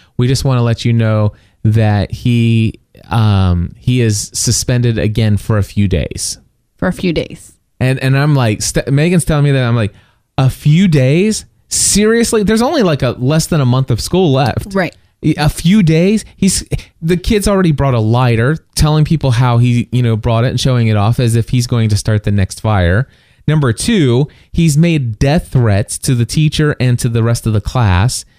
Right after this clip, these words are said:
Speaker 1: He's this new kid, obviously has, he's a troubled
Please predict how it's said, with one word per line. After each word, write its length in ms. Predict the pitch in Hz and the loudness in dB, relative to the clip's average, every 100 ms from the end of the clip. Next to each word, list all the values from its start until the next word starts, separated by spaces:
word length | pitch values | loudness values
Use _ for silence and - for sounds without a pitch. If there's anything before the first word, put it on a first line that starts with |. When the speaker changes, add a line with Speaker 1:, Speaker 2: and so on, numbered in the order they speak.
| _ _ | _ _
Speaker 1:
He's 260 | 156 143 | -2 0
this 200 | 147 131 | 0 0
new 260 | 131 151 214 | 2 2 0
kid, 280 | - 127 117 | -2 -2 -2
obviously 560 | 135 185 190 131 - 110 | -2 -2 0 -2 0 0
has, 360 | 101 101 95 113 | 2 2 0 -2
he's 260 | 117 117 104 | -2 0 -2
a 60 | |
troubled 640 | 92 - 156 156 143 117 | -6 -6 -4 -2 0 0